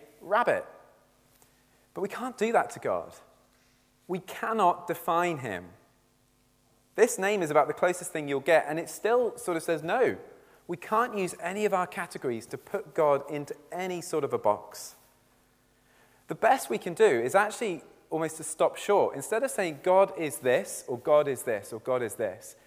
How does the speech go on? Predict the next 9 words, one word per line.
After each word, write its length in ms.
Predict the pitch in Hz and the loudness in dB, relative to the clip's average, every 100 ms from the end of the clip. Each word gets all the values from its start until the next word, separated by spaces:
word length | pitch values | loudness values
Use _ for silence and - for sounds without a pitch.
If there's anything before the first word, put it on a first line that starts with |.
| - | -8
we're 100 | 170 | -2
better 260 | 214 254 254 | 4 6 6
to 120 | 175 | 2
just 320 | 196 233 - | 0 0 0
say, 340 | 127 110 135 - - - | 0 2 0 -6 -20 0
"God 400 | 139 113 135 - - - - _ _ - | 4 8 6 4 -6 -18 -20 _ _ -4
is." 720 | 190 220 131 87 - - - _ _ _ _ _ _ _ _ _ _ _ _ _ _ _ _ _ _ _ | 2 4 2 -4 -8 -8 -12 _ _ _ _ _ _ _ _ _ _ _ _ _ _ _ _ _ _ _
God 400 | 147 147 170 175 - - _ _ - | -6 -2 -2 -4 -8 -20 _ _ -6
is. 720 | 151 143 95 - - - | -4 -4 -6 -10 -10 -10